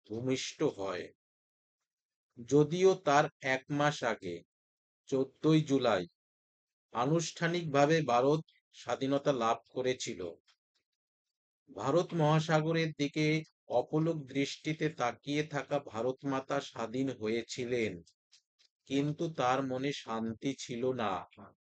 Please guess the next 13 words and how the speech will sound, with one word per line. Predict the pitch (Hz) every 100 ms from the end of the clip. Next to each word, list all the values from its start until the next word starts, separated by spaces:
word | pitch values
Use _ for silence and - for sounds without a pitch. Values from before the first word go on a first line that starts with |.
| _ _ _ _ -
কারণ | 131 147 170 170
তার | 160 143 151 -
আগের | 123 127 143 143 131
দিন, | 117 92 - _ _ _ _ _ _ -
চোদ্দই | 135 135 - 156 151
আগস্ট, | 120 113 127 113 - - - _ _ _ _ _ _ _ -
ক্যান্সারে | - 135 147 - 151 147 131
আক্রান্ত | 120 - 135 139 139 147
তার | 143 123 127 131 135 _ _ _ -
বাম | 113 123
হস্ত | 120 127 135 - -
পূর্ব | 151 143 127 123 131
পাকিস্তান | 131 120 - 131 - - 143 151